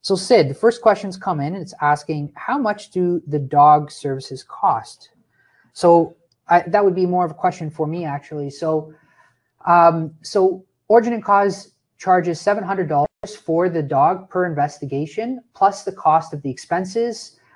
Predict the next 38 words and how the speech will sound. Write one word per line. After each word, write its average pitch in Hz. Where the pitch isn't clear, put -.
uh, 139
and 147
mileage. 123
So 147
say, 165
for 156
example, 151
you 160
know, 139
Sid 156
has 151
to 156
go 151
out, 156
has 156
to 147
drive 143
several 143
hours 180
to 170
a, 156
a 156
certain 165
location, 160
it -
would 127
be 135
seven 170
hundred 147
dollars 139
plus 156
the, 135
the, 131
the 131
mileage 143
and 135
the 131
expense, 185